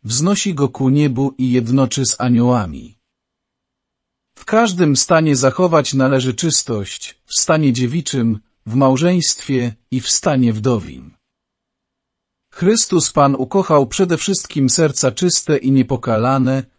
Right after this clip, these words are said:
i przyobiecał im chwałę niebieską.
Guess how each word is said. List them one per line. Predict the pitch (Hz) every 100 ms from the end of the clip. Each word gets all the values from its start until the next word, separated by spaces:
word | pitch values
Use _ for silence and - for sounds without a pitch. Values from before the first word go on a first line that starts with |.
| _
i | 135
przyobiecał | - - 151 143 208 - 156 147
im | 139 131
chwałę | - 147 143 120 113
niebieską. | 113 101 113 - - 90 62